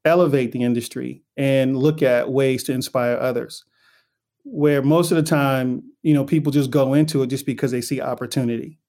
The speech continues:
Those opportunities fade. Those opportunities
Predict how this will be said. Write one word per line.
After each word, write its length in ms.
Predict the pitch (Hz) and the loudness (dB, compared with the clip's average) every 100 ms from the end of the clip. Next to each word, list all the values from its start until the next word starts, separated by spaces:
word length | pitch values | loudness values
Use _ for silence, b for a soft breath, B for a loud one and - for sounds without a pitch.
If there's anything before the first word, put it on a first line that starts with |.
| _ _ _ _ _ _ _ | _ _ _ _ _ _ _
Those 200 | 147 160 | 2 4
opportunities 760 | 165 160 156 151 139 135 127 - | 4 4 2 2 2 -2 -4 -4
fade. 520 | - 123 113 - _ _ - | -4 -2 -4 -8 _ _ -6
Those 220 | 131 131 | -4 0
opportunities 760 | 131 - - 127 123 120 - | -2 -2 -4 -4 -4 -4 -6